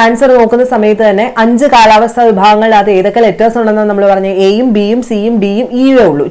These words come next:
ടി ഉണ്ടോ? അപ്പൊ തന്നെ നമുക്ക് answer കിട്ടി. ടി ആണ് ഇവിടെ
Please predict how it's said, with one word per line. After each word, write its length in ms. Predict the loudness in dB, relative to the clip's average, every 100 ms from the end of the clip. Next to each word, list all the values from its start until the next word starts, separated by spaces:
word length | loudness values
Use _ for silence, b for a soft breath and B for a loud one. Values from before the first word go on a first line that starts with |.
| -4
ടി 80 | -2 -2
ഉണ്ടോ? 200 | -2 -4 -8 B B B -2
അപ്പൊ 100 | 0
തന്നെ 140 | 2 2
നമുക്ക് 200 | 4 2
answer 240 | 2 0 0 0
കിട്ടി. 180 | -2 -6 -4
ടി 100 | -2 2 2
ആണ് 100 | 2 0
ഇവിടെ 140 | 0